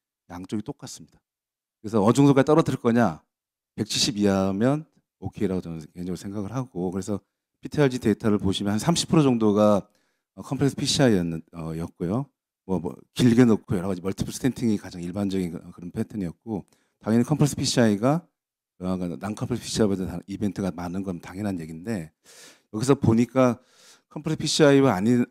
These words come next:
아닌 그룹과 이제 인-, 아, 인 그룹과 아닌 그룹에서 에이치피알이 있느냐 없느냐를 가지고, 어, 해저드 레이시를 비교해 보면 거의 비슷합니다. 우리가 생각했을 때는 왠지 더 컴플렉스 피씨아이 때 더 중요할 것 같은데 그렇지는 않은 것 같습니다. 거의 이제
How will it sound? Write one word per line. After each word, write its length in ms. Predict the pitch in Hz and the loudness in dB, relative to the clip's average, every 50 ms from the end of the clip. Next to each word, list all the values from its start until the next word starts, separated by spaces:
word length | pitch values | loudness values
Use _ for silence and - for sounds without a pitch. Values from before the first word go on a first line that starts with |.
| _ - | _ -8
아닌 320 | 101 110 123 131 127 120 | -4 2 2 4 4 4
그룹과 400 | 120 120 113 107 - - 120 113 | 2 2 0 -2 -2 0 0 0
이제 140 | 104 92 92 | 0 0 -2
인-, 140 | 101 113 113 - _ | -2 -2 -4 -6 _
아, 100 | - - 127 - - | -10 -8 -8 -6 -4
인 180 | 113 123 131 | -2 -2 0
그룹과 320 | 120 127 123 120 - - 92 | 2 2 2 2 0 -4 -4
아닌 160 | 92 101 107 | -4 -2 -2
그룹에서 400 | 101 104 101 98 95 - - 95 | -2 0 0 -2 -2 -2 -2 -4
에이치피알이 560 | 87 101 - - - - - 147 135 123 113 | -2 -4 -4 -6 -6 -2 0 0 2 2 2
있느냐 300 | 107 110 117 127 120 110 | 2 2 2 2 2 2
없느냐를 320 | 92 95 104 107 104 104 95 | 0 -2 -2 -2 -2 -2 -4
가지고, 640 | 90 90 82 92 85 90 95 101 90 78 73 - _ _ _ _ _ _ _ _ | -6 -8 -12 -14 -12 -8 -6 -4 -4 -6 -8 -14 _ _ _ _ _ _ _ _
어, 240 | 90 87 87 85 82 82 - - | -14 -12 -12 -12 -12 -14 -12 -4
해저드 240 | - 156 160 151 | 2 4 6 6
레이시를 240 | 135 120 104 104 - - | 6 6 4 2 -2 -4
비교해 300 | 98 92 - 101 104 127 | -6 -6 -4 -6 -6 -2
보면 600 | 135 131 117 110 95 85 90 95 101 85 76 _ _ _ _ _ _ _ _ _ _ _ | -2 0 0 -2 -2 -6 -8 -8 -10 -12 -14 _ _ _ _ _ _ _ _ _ _ _
거의 220 | _ - 107 123 123 | _ -2 0 0 0
비슷합니다. 640 | - - 113 - - - 147 131 110 80 - - _ _ _ _ _ _ _ _ _ _ - | 0 -2 -6 -6 -6 -8 -8 -8 -10 -12 -16 -20 _ _ _ _ _ _ _ _ _ _ -2
우리가 200 | 110 113 123 151 | 2 2 2 2
생각했을 440 | - 165 165 165 156 147 - - | 4 4 4 4 4 2 -2 -4
때는 220 | - 110 104 110 101 | -6 -4 -4 -2 -2
왠지 360 | 98 95 95 98 104 101 95 - _ _ _ _ _ _ _ _ _ | -2 -4 -4 -2 -2 -2 -4 -4 _ _ _ _ _ _ _ _ _
더 400 | - - 117 120 117 113 110 104 | -4 0 4 4 4 4 4 0
컴플렉스 380 | - - 165 - 156 156 - - | -2 -6 -4 -2 -2 -2 -2 -2
피씨아이 340 | 165 156 135 165 160 147 135 | -2 0 2 4 4 4 4
때 80 | - - | 2 -2
더 180 | - - - - | -4 -2 -2 -2
중요할 280 | - 127 127 123 117 | 0 2 2 2 2
것 60 | - - | 2 -2
같은데 320 | 104 92 - 98 92 92 | -6 -8 -8 -10 -10 -12
그렇지는 400 | - - - 139 - - 151 131 | -10 -4 -2 -2 0 0 0 0
않은 180 | 90 78 78 78 | -2 -4 -8 -14
것 60 | 80 | -16
같습니다. 300 | 78 - - 78 _ _ _ _ | -20 -20 -20 -20 _ _ _ _
거의 240 | _ 92 101 104 104 | _ -8 -6 -6 -6
이제 220 | 92 - 90 85 | -6 -10 -16 -18